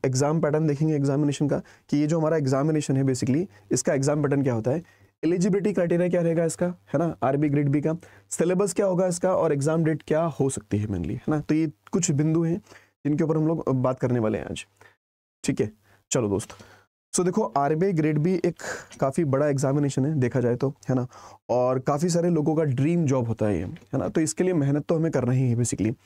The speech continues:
ठीक है, तो मेहनत अच्छे से करोगे तो रिजल्ट आप ज़रूर से ला सकते हो उसके अंदर। ठीक है, अगर आप हमारे चैनल पर नए हो तो चैनल को सब्सक्राइब जरूर कर लीजिएगा, बेल आइकन पर क्लिक कर ले ताकि अपकमिंग क्लासेस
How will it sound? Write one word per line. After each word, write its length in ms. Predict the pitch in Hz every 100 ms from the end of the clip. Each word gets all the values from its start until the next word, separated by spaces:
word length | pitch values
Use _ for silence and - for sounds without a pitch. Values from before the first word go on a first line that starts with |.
| - - _ -
ठीक 140 | 147 160
है, 60 | 123 _ - _ _ -
तो 60 | 131
मेहनत 260 | 123 165
अच्छे 220 | 170 -
से 80 | 165
करोगे 260 | 175 170 175
तो 120 | 175
रिजल्ट 320 | 143 139 156
आप 160 | 151 156 -
ज़रूर 300 | 123 135 143
से 120 | 135 143
ला 120 | 117
सकते 260 | - -
हो 40 | 80
उसके 200 | - 78
अंदर। 180 | - - _ _ -
ठीक 140 | -
है, 80 | 110 - - - - 139
अगर 160 | 160
आप 100 | 202
हमारे 240 | 196 196 202
चैनल 200 | 185 175
पर 140 | 180
नए 100 | 170
हो 60 | 165
तो 80 |
चैनल 240 | 170 160 156
को 80 | 170
सब्सक्राइब 360 | 123 - 160
जरूर 200 | 147 147
कर 100 | 147
लीजिएगा, 360 | 147 139 143 151
बेल 260 | 123 131 139
आइकन 200 | 151 151
पर 100 | 143
क्लिक 220 | 147 139
कर 60 | 139
ले 140 | 151
ताकि 320 | 170 127 151
अपकमिंग 340 | 135 - 147 147
क्लासेस 400 | 123 127 160